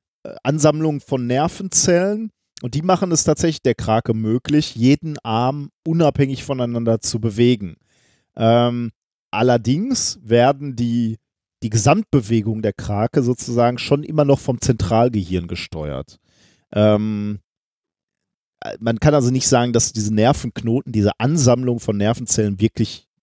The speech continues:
eigenständige, eigene Gehirne sind. Deswegen ist diese Vorstellung falsch. Dennoch, äh, ich erwähne das, äh, weil ich damit darauf hinweisen möchte, dass die, ähm, Architektur, hätte ich jetzt bald gesagt, also der,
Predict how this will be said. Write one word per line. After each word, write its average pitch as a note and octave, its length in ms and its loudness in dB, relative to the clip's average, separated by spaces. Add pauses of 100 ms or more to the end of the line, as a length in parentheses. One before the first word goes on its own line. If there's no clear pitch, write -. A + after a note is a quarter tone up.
(100)
eigenständige, G#2 1000 0
eigene G#2 360 0
Gehirne G2 480 0
sind. - 300 -14
Deswegen F2 340 -6
ist - 240 -6
diese G2+ 240 0
Vorstellung F#2 640 -4 (240)
falsch. F2+ 500 -2 (300)
Dennoch, F3 440 4 (500)
äh, A#2 200 0
ich A#2+ 140 -4
erwähne C3 480 2
das, D3+ 400 0 (1200)
äh, B2 400 2 (400)
weil A#2 200 2
ich C3 100 0
damit B2+ 480 0
darauf A#2+ 300 0
hinweisen A#2+ 480 0
möchte, A2+ 260 -4
dass - 400 -2 (380)
die, G#2+ 440 0 (480)
ähm, G2+ 520 -2 (260)
Architektur, G#2+ 600 -2
hätte F#2 100 0
ich F#2+ 60 -2
jetzt F#2+ 160 -4
bald F#2 180 -4
gesagt, G#2 320 -4
also G2+ 160 -4
der, G2+ 200 2